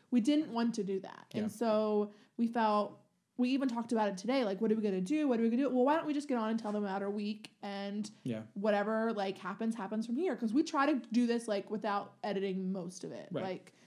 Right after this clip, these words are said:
Speaker 1: we
Speaker 2: Yeah.
Speaker 1: try to do this unedited and, um, and so, yeah, here we are
Speaker 2: Mm-hmm.
Speaker 1: giving you what we're giving you right now. I mean,
Speaker 2: Yeah.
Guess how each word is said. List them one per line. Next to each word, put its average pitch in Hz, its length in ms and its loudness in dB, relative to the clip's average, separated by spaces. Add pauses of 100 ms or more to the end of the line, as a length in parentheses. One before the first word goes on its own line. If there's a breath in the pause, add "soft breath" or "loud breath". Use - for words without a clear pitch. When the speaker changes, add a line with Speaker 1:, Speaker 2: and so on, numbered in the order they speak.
Speaker 1:
we 240 100 0
Speaker 2:
Yeah. 240 80 0
Speaker 1:
try 240 180 4
to 247 80 4
do 220 200 0
this 208 280 -2
unedited 269 840 0 (360 loud breath)
and, 185 580 -2 (120)
um, 185 520 -6 (1000 loud breath)
and 240 100 0
so, 294 120 2
yeah, 359 240 0
here 233 240 0
we 226 120 2
are 254 200 2
Speaker 2:
Mm-hmm. 139 100 0
Speaker 1:
giving 202 280 -2
you 202 120 0
what 196 140 -4
we're 196 100 -4
giving 196 260 -4
you 202 100 -4
right 202 180 -4
now. 220 260 -4
I 202 100 -6
mean, 196 240 -4
Speaker 2:
Yeah. 156 140 0